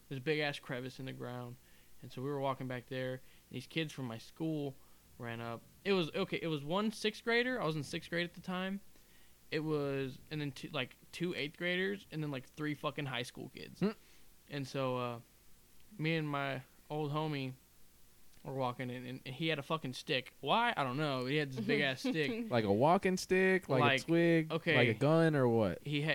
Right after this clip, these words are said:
Speaker 1: it was, like, two, it was, like, a couple two-by-twos nailed together
Speaker 2: Mm.
Speaker 1: that really, it looked like a big L, like a hockey stick, and he said it was a hatchet, and I didn't understand it, but I, I went with it because it
Speaker 2: Okay.
Speaker 1: was sixth grade.
Speaker 2: <laughs> Yeah.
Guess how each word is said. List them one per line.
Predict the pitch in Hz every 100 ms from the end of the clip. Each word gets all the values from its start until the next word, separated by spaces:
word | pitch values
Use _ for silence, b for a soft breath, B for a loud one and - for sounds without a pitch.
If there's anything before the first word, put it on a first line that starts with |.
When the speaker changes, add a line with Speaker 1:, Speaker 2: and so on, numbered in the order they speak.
| 139
Speaker 1:
it |
was, | 160 151
like, | 139 127 - - - - - - - - - - - - - - - - - - - - - -
two, | - 165 160 165 165 160 b b - - - - - - -
it | 170
was, | 180
like, | 185
a | 165
couple | 220 214
two-by-twos | 160 175 180 208 226 254 262 262 196
nailed | 143 160 190
together | 156 139 147 180 214 226
Speaker 2:
Mm. | 117 117 113 113 - -
Speaker 1:
that | 160 - - - -
really, | 160 190 185 160 -
it | 185
looked | 196
like | 196
a | 180
big | 143 147 175 151
L, | 135 143 113 104 -
like | -
a | 131
hockey | 127 135 131 120
stick, | - 120
and | 117
he | 131
said | - 160
it | 151
was | 151
a | 139
hatchet, | 139 131 - - -
and | 135
I | 127
didn't | 147 147
understand | 151 143 - 185 190
it, | 196 160
but | 143
I, | 139 131
I | 120
went | 143 131
with | 127 127
it | 107
because | - 104
it |
Speaker 2:
Okay. | 123 107 87 87
Speaker 1:
was | 87
sixth | 135 156
grade. | 190 123 117 -
Speaker 2:
<laughs> |
Yeah. | 95 98 90 82